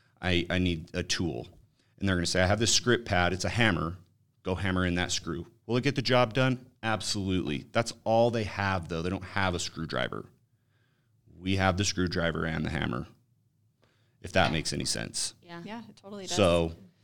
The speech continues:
Speaker 1: they're
Speaker 3: You
Speaker 1: doing the
Speaker 3: know
Speaker 1: best that they can with the, the tools they have.
Speaker 3: Right, and that makes sense. And like with any field, I mean, there's, there's bad eggs in every field, you
Speaker 1: Yeah.
Speaker 3: know, and it's unfortunate if you have to deal with those, but it doesn't mean that you gotta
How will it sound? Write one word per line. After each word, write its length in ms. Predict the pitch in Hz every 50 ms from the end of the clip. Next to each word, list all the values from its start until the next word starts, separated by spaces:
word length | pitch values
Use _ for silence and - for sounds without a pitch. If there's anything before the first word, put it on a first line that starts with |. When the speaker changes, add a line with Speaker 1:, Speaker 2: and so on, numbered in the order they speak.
| _ _ _ -
Speaker 1:
they're 100 | 120 127
Speaker 3:
You 40 |
Speaker 1:
doing 160 | 127 131 127 123
the 40 | 104
Speaker 3:
know 20 |
Speaker 1:
best 180 | 104 101 92 -
that 60 | 92
they 100 | 85 87
can 300 | 82 - 82 80 80 80 80
with 140 | 80 - -
the, 280 | 82 80 80 80 69 - - _ -
the 100 | 80 78
tools 380 | 78 - - 90 - 60 -
they 80 | - 85
have. 380 | - - - - - - - - _ -
Speaker 3:
Right, 240 | 311 285 214 165 -
and 100 | - 226 233
that 100 | 240 220
makes 200 | - 247 233 -
sense. 340 | - 190 180 175 202 - -
And 300 | 226 233 233 233 - - -
like 200 | 269 277 285 -
with 100 | 320 -
any 200 | 285 277 277 254
field, 340 | - 202 185 160 151 -
I 100 | - -
mean, 220 | 208 214 208 208 208
there's, 640 | 214 220 220 226 220 220 - - - - - - - _ _ _ _ _ _ _ _ _ _ _ - -
there's 340 | 226 226 240 247 247 233 190 - _ _ -
bad 180 | 214 202 208 208
eggs 240 | 202 208 202 208
in 80 | - 196
every 200 | 180 165 170 160
field, 260 | - - 85 90 - -
you 120 | - -
Speaker 1:
Yeah. 160 | - 240 - -
Speaker 3:
know, 140 | 196 202 -
and 280 | - 196 196 190 190 - - - - - - - - -
it's 120 | - 214 240
unfortunate 680 | 240 233 240 226 196 - - - 214 220 240 247 -
if 180 | 202 202 - -
you 220 | 208 202 196 196
have 220 | 208 202 175 180 -
to 80 | - 208
deal 180 | 202 190 175
with 140 | 175 180 180
those, 380 | 175 170 160 175 202 214 - -
but 180 | - 202 190
it 80 | 190 208
doesn't 240 | 226 226 233 233 -
mean 280 | 202 202 202 202 202 196
that 360 | 196 185 180 175 175 - -
you 120 | - 185 180
gotta 260 | 185 170 165 123